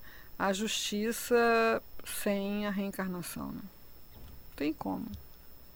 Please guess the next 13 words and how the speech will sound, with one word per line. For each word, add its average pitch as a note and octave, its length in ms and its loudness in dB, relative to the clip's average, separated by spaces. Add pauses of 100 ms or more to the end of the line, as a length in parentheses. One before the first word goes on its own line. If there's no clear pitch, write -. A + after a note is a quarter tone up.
(680)
É, F#3+ 760 4 (100)
eu G3 280 2 (100)
percebo G#3+ 720 8
que G3+ 200 2
muitas G#3 400 4
pessoas, A3 840 6 (400)
é, F3+ 640 4
se - 220 0
tornam A3 840 8
descrentes G#3+ 920 4
justamente A#3 840 4 (160)
por C4+ 320 4
contemplarem B3 1000 10